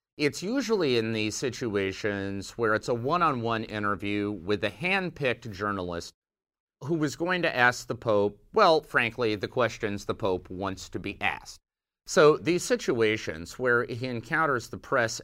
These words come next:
as a group and it's unscripted, they are quite rare, and they basically happen only at about thirty thousand feet. From the very beginning, Pope Francis has adopted this custom that when he flies back to Rome at the end of a trip, he will conduct a press conference.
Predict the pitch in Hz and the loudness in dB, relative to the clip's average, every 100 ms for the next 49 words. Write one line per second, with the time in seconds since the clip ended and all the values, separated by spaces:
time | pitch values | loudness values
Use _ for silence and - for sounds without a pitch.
0 | - 120 107 104 82 160 135 85 - 131 | 0 2 2 -2 -6 -2 -2 -2 -4 -4
1 | 120 117 117 - 185 120 - 185 151 - | -2 -4 -6 -2 -2 -2 -4 2 2 2
2 | 73 - _ _ _ _ _ _ - 285 | -10 -10 _ _ _ _ _ _ 6 8
3 | 269 147 - - 214 147 139 87 82 - | 8 4 0 6 6 6 0 0 -2 -4
4 | 139 160 165 - 294 - - 156 131 160 | -2 0 -2 4 4 4 -2 -2 2 6
5 | 160 135 120 143 160 151 135 120 117 117 | 6 4 0 0 0 4 4 4 4 2
6 | - 131 120 117 104 101 92 98 95 98 | 4 2 4 2 2 0 0 -6 -8 -10
7 | - - - 131 175 147 143 151 160 151 | -10 -16 -8 -4 -2 2 6 6 6 6
8 | 131 107 98 98 _ _ _ _ - 160 | 2 2 0 -4 _ _ _ _ 0 2
9 | 131 147 139 135 - 127 120 104 110 110 | 4 4 4 4 -2 -2 0 0 0 4
10 | 117 - 156 131 123 - 95 - 101 98 | 2 2 -4 -4 -6 -4 -4 -2 -4 -4
11 | 101 110 113 120 120 107 - 135 151 226 | -2 -2 0 0 -2 -2 -2 6 8 8
12 | 160 120 131 127 127 101 101 98 104 104 | 6 4 4 2 -4 -4 -2 0 -2 -2
13 | 117 92 113 120 123 - 92 98 - 107 | -4 -4 -4 -2 -4 -4 -2 -2 -2 -4
14 | 104 113 117 104 95 92 - - - 202 | -2 -4 -6 -2 -2 -2 -4 2 4 4
15 | - 90 78 - - | 2 -8 -8 -12 -18